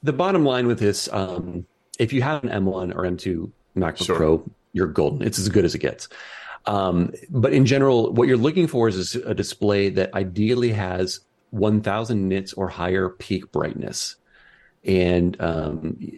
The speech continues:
Speaker 1: that's something you can find on the manufacturer's website almost always. Not always, less so for T Vs, but,
Speaker 2: <laughs>
Speaker 1: you know, it's, it's usually there if it's a good monitor.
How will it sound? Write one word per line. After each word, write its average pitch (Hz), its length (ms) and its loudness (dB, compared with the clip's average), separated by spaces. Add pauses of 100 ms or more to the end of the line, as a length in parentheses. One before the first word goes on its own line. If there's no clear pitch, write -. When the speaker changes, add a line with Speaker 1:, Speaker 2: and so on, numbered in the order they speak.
Speaker 1:
that's 117 180 0
something 123 180 4
you 117 120 2
can 104 100 0
find 95 380 0
on 87 300 -2
the 82 60 -2
manufacturer's 87 640 -2
website 98 580 0
almost 87 280 -4
always. 92 540 2 (400)
Not 147 180 -2
always, 113 560 -2
less 104 220 -2
so 107 100 -6
for 95 140 -4
T 101 180 -2
Vs, 90 360 0
but, - 280 -4
Speaker 2:
<laughs> - 460 -10
Speaker 1:
you 101 80 2
know, 92 60 4
it's, 98 220 2
it's - 200 0
usually 120 380 4
there 92 340 4
if - 180 -6
it's 92 120 -6
a 95 40 -4
good 90 220 -2
monitor. 85 400 -4